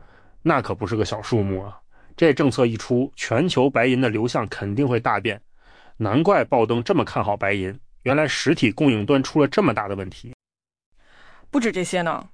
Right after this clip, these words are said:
Speaker 2: 鲍登还提到，现在的情况和亨特兄弟那时候不一样了。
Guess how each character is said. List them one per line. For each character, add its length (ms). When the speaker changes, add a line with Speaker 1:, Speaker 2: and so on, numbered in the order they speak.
Speaker 2:
鲍 120
登 140
还 140
提 180
到， 340
现 220
在 80
的 80
情 220
况 260
和 160
亨 180
特 140
兄 220
弟 100
那 100
时 140
候 100
不 140
一 120
样 260
了。 160